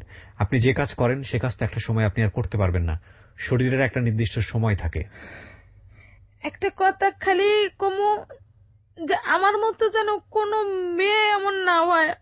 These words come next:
Speaker 2: পরিস্থিতির শিকার যেন কোনো মেয়ে না হয়, আর আমার মতো ভুল যেন কেউ না করে এরকম।
Speaker 1: কোথায় ভুল আপনার? আমি তো কোনো ভুল খুঁজে পাইনি।
Speaker 2: আমারই তো সব ভুল। আমি যদি ওই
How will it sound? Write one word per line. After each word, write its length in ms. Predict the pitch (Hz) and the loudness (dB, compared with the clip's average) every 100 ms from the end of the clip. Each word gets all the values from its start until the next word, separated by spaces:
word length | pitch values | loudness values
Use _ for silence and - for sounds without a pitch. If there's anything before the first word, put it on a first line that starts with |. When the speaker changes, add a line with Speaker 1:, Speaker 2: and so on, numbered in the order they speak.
| - - 587 _ - - | -14 -20 -20 _ -18 -4
Speaker 2:
পরিস্থিতির 540 | 415 427 - 415 392 | 0 0 0 0 0
শিকার 400 | 359 320 320 370 | -2 -2 -2 -2
যেন 180 | 370 370 | -2 -4
কোনো 380 | 330 415 403 415 | -4 -4 -2 -2
মেয়ে 340 | 370 370 370 | -2 -2 -2
না 240 | 339 311 302 | 0 0 2
হয়, 220 | 311 330 | 2 2
আর 220 | 330 339 339 571 571 _ - | 2 0 -4 -20 -20 _ -10
আমার 340 | - 370 427 415 | -2 2 2 2
মতো 300 | 415 403 294 | -2 -4 -6
ভুল 320 | 254 320 359 | -2 0 0
যেন 220 | 359 339 | 0 -4
কেউ 220 | - 302 | -2 -2
না 220 | 285 285 | 0 -2
করে 260 | 277 294 269 | -2 0 0
এরকম। 360 | 262 269 247 233 _ - - - - - - - - - | 0 -2 -4 -6 _ -20 -20 -20 -20 -20 -20 -20 -12 -2
Speaker 1:
কোথায় 260 | 120 143 | 2 4
ভুল 220 | 104 107 | 4 4
আপনার? 240 | 92 - 90 | 4 2 2
আমি 140 | 101 | 2
তো 60 | 101 | 2
কোনো 160 | 110 | 2
ভুল 200 | 98 113 | 2 2
খুঁজে 220 | 110 107 95 | 2 2 0
পাইনি। 340 | 82 78 82 - - - _ _ - | 0 -4 -6 -12 -20 -20 _ _ -6
Speaker 2:
আমারই 400 | 311 415 494 494 480 | -2 2 4 4 2
তো 100 | 453 | 0
সব 360 | 392 320 247 | 2 2 0
ভুল। 260 | 277 277 - - - | -2 -4 -6 -14 -6
আমি 220 | 330 359 381 | -2 -2 0
যদি 240 | 392 392 | 0 0
ওই 340 | 392 392 285 | 2 0 -2